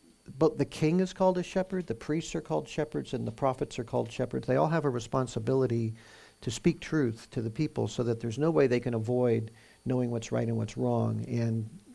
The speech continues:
they have examples to follow. That's the shepherd's job. So he speaks to the shepherds here in chapter twenty-three, starting in verse one. I'm just gonna read here. This is how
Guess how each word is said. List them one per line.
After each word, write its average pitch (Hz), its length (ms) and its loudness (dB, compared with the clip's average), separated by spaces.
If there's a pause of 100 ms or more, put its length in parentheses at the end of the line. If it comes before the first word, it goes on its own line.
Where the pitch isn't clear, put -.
they 123 100 0
have 117 160 2
examples 120 640 0
to 113 100 -4
follow. 113 480 -4 (340)
That's 127 140 -4
the 123 140 -2
shepherd's 113 440 -2
job. 110 360 -2 (680)
So 151 200 4
he 143 180 4
speaks 240 440 0
to - 120 2
the 120 100 -2
shepherds 117 540 -2
here 123 280 0
in 123 340 -4
chapter 123 320 -2
twenty-three, 127 420 -2
starting 135 300 0
in 127 80 0
verse 120 260 -2
one. 139 240 2
I'm 131 100 -2
just 120 200 -8
gonna 117 180 -2
read 127 220 0
here. 120 240 0 (920)
This 147 180 4
is 143 80 -2
how 147 340 6